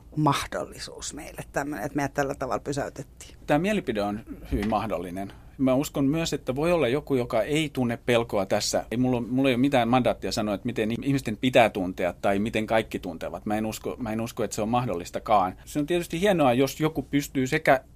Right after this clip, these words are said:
Speaker 2: yhtä aikaa niinku olemaan tuntematta pelkoa että toimimaan vastuullisesti. Toisaalta jos joku ei tunne pelkoa ja toimii vastuuttomasti,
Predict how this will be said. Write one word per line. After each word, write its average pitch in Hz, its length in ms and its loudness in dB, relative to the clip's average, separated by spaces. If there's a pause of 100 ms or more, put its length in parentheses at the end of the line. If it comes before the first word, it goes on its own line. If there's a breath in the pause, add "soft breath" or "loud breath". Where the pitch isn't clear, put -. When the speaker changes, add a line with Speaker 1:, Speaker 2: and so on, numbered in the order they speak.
(100)
Speaker 2:
yhtä 156 240 0
aikaa 113 240 0
niinku 113 240 -4
olemaan 139 340 6
tuntematta 120 500 -2
pelkoa 98 540 2 (420 soft breath)
että 123 240 0
toimimaan 101 500 2
vastuullisesti. 85 720 -6 (440)
Toisaalta 135 360 4
jos 120 100 -4
joku 143 300 0 (320)
ei 151 140 2
tunne 143 240 4
pelkoa 117 460 2
ja 113 100 4
toimii 127 400 2
vastuuttomasti, 110 840 0